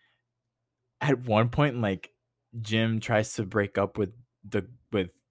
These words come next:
the wife or whatever. Like, they were about to get married and all that, but, like, he breaks it off.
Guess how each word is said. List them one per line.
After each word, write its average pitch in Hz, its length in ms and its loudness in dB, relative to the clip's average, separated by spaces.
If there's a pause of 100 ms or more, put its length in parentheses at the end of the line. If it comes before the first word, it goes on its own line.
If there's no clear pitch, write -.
(120)
the 95 120 -2
wife 90 440 -6
or 107 60 0
whatever. 92 500 0
Like, 95 200 -8
they 104 80 -2
were 113 80 6
about 104 200 2
to 110 60 -10
get 101 140 -4
married 98 260 0
and 92 160 -4
all 90 140 -4
that, 90 280 -6
but, 95 140 -2
like, 87 220 -10
he - 240 -4
breaks 101 360 -2
it 98 80 0
off. 101 320 0